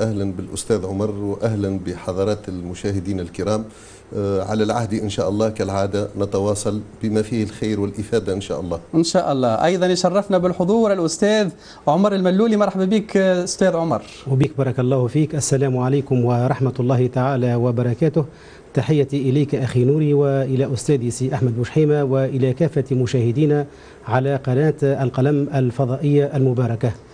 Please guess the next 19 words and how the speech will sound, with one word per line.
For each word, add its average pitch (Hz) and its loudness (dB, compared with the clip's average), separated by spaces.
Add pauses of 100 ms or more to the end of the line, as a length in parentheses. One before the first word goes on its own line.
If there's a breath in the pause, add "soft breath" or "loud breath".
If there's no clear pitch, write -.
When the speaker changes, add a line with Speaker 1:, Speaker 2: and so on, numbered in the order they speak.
(280 loud breath)
Speaker 2:
مرحبا 156 2
بك 196 0
أستاذ 156 2
عمر، 185 2
ومرحبا 180 0
بمشاهدينا 185 2
أينما 180 4
كانوا 208 2
اللي 175 2
بإمكانهم 185 2 (420 loud breath)
أن 196 4
يكونوا 220 2
حاضرين 240 0
معنا 226 2
اليوم 214 4
في 196 0
موضوع 190 2
تجديد 185 2
الأخلاق، 202 0